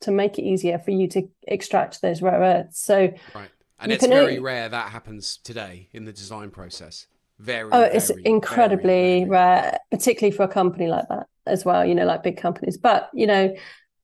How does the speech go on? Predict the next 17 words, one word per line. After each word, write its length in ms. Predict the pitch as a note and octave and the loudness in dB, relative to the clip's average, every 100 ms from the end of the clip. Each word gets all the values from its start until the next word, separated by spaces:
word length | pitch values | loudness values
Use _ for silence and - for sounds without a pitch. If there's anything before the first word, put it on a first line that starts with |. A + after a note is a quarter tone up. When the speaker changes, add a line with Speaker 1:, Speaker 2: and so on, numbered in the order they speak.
| _ _ | _ _
Speaker 1:
they 180 | A3+ G#3+ | 4 4
also 680 | G#3+ - G#3+ G3+ G3 F#3+ F#3+ - | 4 4 4 6 6 4 2 -8
have 400 | - A3+ G3+ F#3+ | -6 2 2 0
started 920 | - - - G#3 G#3 G#3+ G3 F#3+ - - | -8 -12 2 4 4 4 2 2 -4 -4
a 80 | F#3+ | 0
joint 320 | G3+ F#3+ - | 2 2 2
venture 400 | G3+ F#3+ G3+ F3+ | 2 2 2 2
with 240 | F#3 F3 | 2 2
an 80 | F3+ | 2
aluminium 800 | G3 G3 A3 B3+ F3+ E3+ F3 B3 _ _ | 4 4 4 4 4 2 -2 -10 _ _
found-, 440 | - F#3 F3+ E3+ - | 2 2 4 0 0
uh, 240 | F#3 F3+ E3+ | 2 4 0
smelter 440 | - F#3 F3+ F#3 | 0 0 0 -2
foundry, 560 | F#3 F3+ F3+ F3 F3 E3+ | 0 0 0 0 0 0
and 280 | - F3+ F3+ - | 0 0 0 0
they 180 | F#3 F3+ | 2 4
recycle 760 | F#3 F#3 F#3+ F#3 F#3 F3 E3 | 2 2 2 2 0 -2 -2